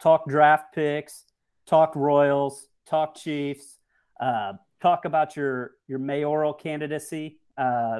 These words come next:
we're gonna see if we can get you on the ballot again, see if you're gonna run again. And then, um, you know, I wanna talk about if, uh, if,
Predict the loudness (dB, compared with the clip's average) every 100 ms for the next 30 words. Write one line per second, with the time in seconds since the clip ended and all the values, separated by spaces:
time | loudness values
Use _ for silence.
0 | -8 -8 -8 -6 -8 -8 -6 -8 -6 -6
1 | -6 -2 -2 2 4 4 4 -2 -6 -8
2 | -8 -10 -10 -8 -6 -4 -2 -2 -2 -4
3 | -6 -8 _ _ _ _ _ -4 0 2
4 | 2 2 0 0 4 4 4 0 -8 _
5 | -4 0 -2 0 -2 -2 0 2 4 2
6 | -2 _ _ _ _ _ _ _ -4 -2
7 | -2 -2 2 4 4 2 0 -4 -8